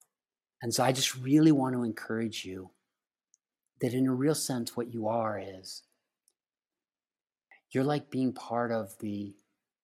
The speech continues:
civil rights movement in the United States in the nineteen forties. You're like being part of, like, the, the,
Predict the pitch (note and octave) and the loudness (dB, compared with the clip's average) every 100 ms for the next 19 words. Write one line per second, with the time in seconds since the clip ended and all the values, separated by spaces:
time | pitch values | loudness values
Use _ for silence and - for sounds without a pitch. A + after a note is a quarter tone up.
0 | - - C3+ B2 A2 A2 A#2 - A2+ G2+ | -6 -2 0 2 2 0 -2 -6 -8 -6
1 | G2+ G2 G2+ G#2 G2 - G#2+ F#2+ - - | -6 -6 -4 -4 -6 -8 -6 -8 -6 -8
2 | - - _ _ _ _ _ _ - A#2 | -8 -14 _ _ _ _ _ _ -12 -4
3 | A2 A2 G#2 - G#2+ - G#2 F#2+ - - | -4 -2 -6 -6 -10 -4 -4 -4 -8 -10
4 | - _ _ _ _ _ _ _ _ - | -10 _ _ _ _ _ _ _ _ 4
5 | C3 C3+ D3+ C3+ - B2+ C3+ B2 A2+ G#2+ | 8 10 10 6 4 2 2 2 0 -2
6 | - _ A#2 G#2 - - A2 G#2+ | -6 _ -8 -8 -12 -12 -8 -6